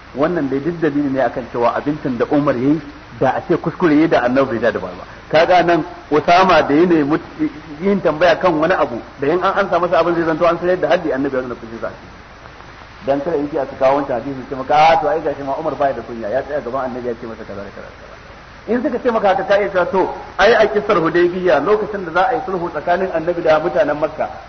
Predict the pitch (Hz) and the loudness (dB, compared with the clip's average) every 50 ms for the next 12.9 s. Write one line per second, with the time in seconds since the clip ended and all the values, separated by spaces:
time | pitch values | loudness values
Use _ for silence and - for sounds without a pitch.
0 | - - 156 156 175 202 196 185 185 190 196 180 170 160 147 - 185 170 165 165 | -8 -2 -2 0 0 -2 0 2 4 4 4 2 0 -2 -2 -2 -2 -2 -2 -4
1 | 156 160 156 147 139 143 147 - 160 147 139 131 - 147 151 165 156 151 139 135 | -6 -4 -4 -4 -4 -6 -4 -4 -4 -4 -4 -8 -12 -12 -8 -8 -6 -6 -6 -8
2 | - - 139 143 120 104 113 - - 117 107 - - - - - - - - - | -8 -8 -8 -8 -8 -10 -12 -12 -12 -14 -14 -14 -16 -20 -20 -20 -20 -20 -20 -20
3 | - - - - - - - - - - - - - - - - - - - - | -20 -20 -20 -20 -20 -20 -20 -20 -20 -20 -20 -20 -20 -20 -20 -20 -20 -20 -20 -4
4 | - 160 185 185 165 147 143 - - - - - - - - - - - - - | -2 -2 0 0 -2 -4 -6 -8 -10 -16 -18 -20 -20 -20 -20 -20 -20 -20 -20 -20
5 | - - - - - - - - - - - - - - - 160 180 180 180 196 | -20 -20 -20 -20 -20 -20 -20 -20 -20 -20 -20 -20 -18 -10 -4 -2 -2 -2 0 -2
6 | 185 160 127 - - - - - - 143 151 175 180 175 147 - 147 135 139 139 | -4 -4 -6 -10 -14 -18 -12 -8 -6 -4 -4 -4 -4 -6 -6 -6 -6 -8 -8 -8
7 | 135 - - 135 - - 107 - - - - - - - 139 156 - - 147 120 | -10 -12 -14 -14 -10 -10 -10 -10 -10 -16 -18 -20 -12 -12 -12 -10 -10 -12 -14 -10
8 | - 135 135 170 185 175 175 139 151 139 - - 147 135 123 117 117 113 110 - | -8 -8 -6 -6 -6 -8 -8 -10 -10 -12 -12 -10 -8 -6 -4 -2 -2 -2 -4 -4
9 | - - - - 107 113 123 143 160 175 185 180 180 160 143 - - - 170 175 | -8 -12 -14 -16 -14 -6 0 0 0 0 0 -4 -6 -6 -6 -10 -12 -8 -8 -6
10 | 180 170 160 - - 139 139 139 - 175 165 156 147 143 160 147 151 135 127 135 | -6 -6 -8 -6 -6 -6 -6 -4 -4 -2 0 0 0 -2 -4 -6 -8 -10 -8 -8
11 | 127 127 127 123 117 - - 170 175 175 180 180 170 151 - 117 113 123 127 123 | -10 -8 -8 -10 -10 -8 -6 -6 -6 -6 -6 -4 -4 -4 -4 -4 -8 -8 -8 -10
12 | - - 156 156 160 160 156 151 135 131 127 127 135 143 139 135 - | -8 -8 -4 -4 -2 -2 -2 -4 -4 -4 -4 -2 0 0 0 0 -2